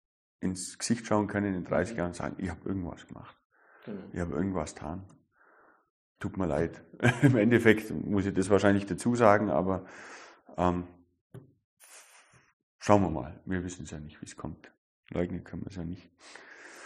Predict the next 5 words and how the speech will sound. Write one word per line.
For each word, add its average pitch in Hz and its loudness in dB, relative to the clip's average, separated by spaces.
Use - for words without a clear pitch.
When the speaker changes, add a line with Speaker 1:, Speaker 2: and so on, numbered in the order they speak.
Speaker 1:
Ja, 113 12
<clears throat> 123 12
vielleicht 139 12
zum 117 4
Abschluss. 107 2